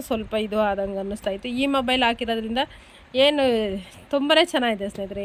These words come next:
ಏ-, ಏನು ಇದು ಆಗೋದಿಲ್ಲ, ಏನಿಲ್ಲ, ಅಷ್ಟು ಚೆನ್ನಾಗಿದೆ. ಈಗ ನಾನು ಮಾತಾಡ್ತಾ ಇರೋ ಮೊಬೈಲ್ ಬಂದ್ಬಿಟ್ಟು ಸ್ವಲ್ಪ ವೆಯ್ಟ್ ಇರೋದ್ರಿಂದ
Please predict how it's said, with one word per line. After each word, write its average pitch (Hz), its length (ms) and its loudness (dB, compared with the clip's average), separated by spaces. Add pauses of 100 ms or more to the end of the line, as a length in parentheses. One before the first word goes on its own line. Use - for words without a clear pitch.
ಏ-, 214 160 0 (140)
ಏನು 233 240 -2
ಇದು 220 140 -4 (100)
ಆಗೋದಿಲ್ಲ, 220 340 0 (160)
ಏನಿಲ್ಲ, 196 280 -4
ಅಷ್ಟು - 160 -14
ಚೆನ್ನಾಗಿದೆ. 202 340 -8 (600)
ಈಗ 233 160 -2
ನಾನು 233 200 2
ಮಾತಾಡ್ತಾ 262 480 4
ಇರೋ 277 100 8 (140)
ಮೊಬೈಲ್ 226 340 0
ಬಂದ್ಬಿಟ್ಟು 214 400 -6
ಸ್ವಲ್ಪ 220 220 -4 (100)
ವೆಯ್ಟ್ 226 300 0
ಇರೋದ್ರಿಂದ 202 400 -4